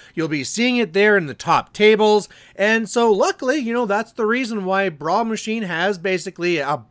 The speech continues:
a ban list. They call it an epic list, but it's a ban list. And Osram is not <laughs> on that list. Osram is not even on the "we are watching it" list.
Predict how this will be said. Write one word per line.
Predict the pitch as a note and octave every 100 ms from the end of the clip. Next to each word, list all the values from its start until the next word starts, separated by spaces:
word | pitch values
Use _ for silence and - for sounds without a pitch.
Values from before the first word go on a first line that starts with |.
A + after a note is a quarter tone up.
| -
a | D3
ban | A#2 B2+ A#2+ A#2+
list. | C3 G3+ -
They | C4+
call | C4 B3+
it | A3+
an | G3
epic | C#3+ D#3+ -
list, | F3+ G3+
but | E4+
it's | B3+
a | A3+
ban | C3+ C3 A2+ A2+
list. | B2 D#3 - - - -
And | A#3 A#3 A3 _ _ _ _ _ -
Osram | G#3+ E4 - F#4+ E4+
is | A3
not | A3 C#4+ -
<laughs> |
on | B3 A#3+
that | G#3 G3+ F#3+
list. | B3 F3+ - - - - -
Osram | B3 F4+ - A#3 G3+
is | G3+
not | F#3+ G#3+ A#3
even | G#3+ G#3
on | A3 A3
the | G#3 G3 -
"we | D3 E3+ C4
are | A3 E3+
watching | B2+ B2+ G3+ D4 - G#3
it" | C3 A#2+
list. | B2+ F#2